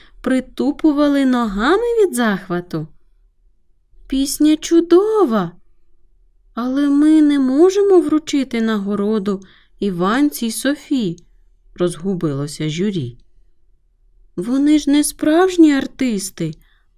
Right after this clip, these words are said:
а лялькові». Почувши це, глядачі обурено засвистіли й закричали.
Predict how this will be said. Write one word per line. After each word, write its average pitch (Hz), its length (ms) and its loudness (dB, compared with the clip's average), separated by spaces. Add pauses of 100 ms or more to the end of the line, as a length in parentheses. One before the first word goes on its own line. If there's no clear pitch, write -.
а 196 140 -6
лялькові». 247 960 -4 (1000)
Почувши 190 760 -4 (100)
це, 311 320 -8 (380)
глядачі 190 920 -4 (260)
обурено 214 760 0
засвистіли 180 1000 -4
й 202 40 -2
закричали. 220 1000 -2